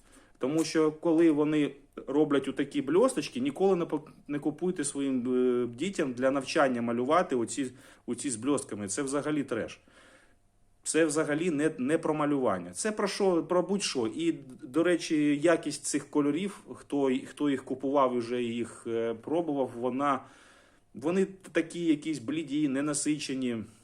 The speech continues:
Там цих бльосток майже не видно, там, т-, ну, е, треба їх дивитись, м, там якось на світлі. Тобто це якась іграшка. Але за це вони б-, е, ну,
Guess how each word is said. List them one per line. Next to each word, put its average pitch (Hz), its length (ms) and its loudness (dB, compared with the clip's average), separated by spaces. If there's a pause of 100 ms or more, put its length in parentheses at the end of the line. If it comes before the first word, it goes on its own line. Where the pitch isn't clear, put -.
(120)
Там 147 260 2
цих 147 260 -2
бльосток 151 480 2
майже 143 320 2
не 147 120 0
видно, 139 340 2
там, 131 300 0 (340)
т-, 131 100 -12 (200)
ну, 131 400 -2
е, 113 500 -2 (120)
треба 139 300 0
їх 135 220 -2
дивитись, 139 500 2 (220)
м, 120 160 -6 (600)
там 135 180 2
якось 131 320 0
на 139 100 -2
світлі. 143 460 -2 (300)
Тобто 208 220 -6
це 254 160 0
якась 233 320 0
іграшка. 143 440 -2 (240)
Але 147 200 2
за 160 140 2
це 185 140 0
вони 160 280 2
б-, 123 220 -4
е, 127 300 0
ну, 120 200 -2